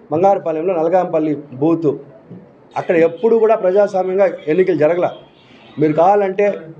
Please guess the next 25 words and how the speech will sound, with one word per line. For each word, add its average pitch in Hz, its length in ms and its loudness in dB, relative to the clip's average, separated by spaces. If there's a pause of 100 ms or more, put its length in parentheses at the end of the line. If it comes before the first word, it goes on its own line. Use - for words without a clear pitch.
(260)
Google-లో 196 400 4
కానివ్వండి, 170 680 0
గత 160 120 0
రెండు 156 460 -2
వేల 170 160 4
పద్నాలుగు 160 480 -2
ఎన్నికల్లో 156 340 0
కానీ, 165 140 0
రెండు 156 180 2
వేల 160 120 2
పంతొమ్మిది 160 420 -2
ఎన్నికల్లో 143 340 -2
కానీ, 175 240 0 (280)
అంతకుముందు 170 400 2
జరిగిన 190 180 2
ఎన్నికల్లో 175 500 0 (280)
నలగాంపల్లి 190 480 0
బూత్ 190 300 0
యొక్క 190 220 0
ఓటింగ్ 180 440 2
సరళిని 175 380 -2
కానీ 160 140 0
మనం 147 220 0
కానీ 165 140 0
పరిశీలిస్తే, 160 720 -2